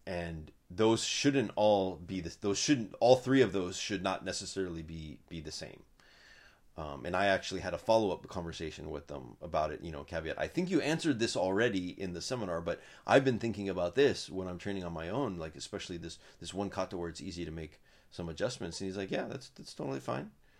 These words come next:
You know, you go forward, and then you turn around, and you go forward again, and you end up in the same spot.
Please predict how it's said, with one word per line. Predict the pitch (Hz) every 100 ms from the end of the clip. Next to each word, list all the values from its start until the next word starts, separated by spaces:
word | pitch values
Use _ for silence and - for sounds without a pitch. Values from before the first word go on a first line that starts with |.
| - - _
You | -
know, | 101
you | 104
go | 98
forward, | 95 107 131 185 196 - _ _ _ _ _ _ _ _
and | 101
then | 101
you | 180
turn | 123
around, | 110 113 151 -
and | 104
you | 98
go | 98 101 98 _ _
forward | - 120 117
again, | 107 110 151
and | 123
you |
end | 104 110
up | 113
in | 110
the | 101
same | 117 98
spot. | - 80 -